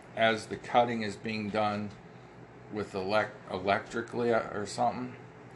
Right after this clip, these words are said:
it's also being cauterized, or the wound is being sealed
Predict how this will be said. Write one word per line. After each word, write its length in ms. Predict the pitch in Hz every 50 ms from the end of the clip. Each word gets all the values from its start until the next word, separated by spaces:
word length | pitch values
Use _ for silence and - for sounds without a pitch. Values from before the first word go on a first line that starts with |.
| - - - - -
it's 140 | - - 117
also 340 | 113 113 110 - - 113
being 420 | 101 - 107 104 98 98 95 92 82 - - - - - - -
cauterized, 960 | - - - 113 113 113 107 101 98 95 92 90 87 85 80 82 80 - - 95
or 100 | 90 87
the 60 | 95
wound 360 | 95 101 113 107 107 104 98
is 120 | 101 90
being 400 | - - 107 104 101 98 92 85
sealed 560 | - - - - - 110 101 98 87 85 76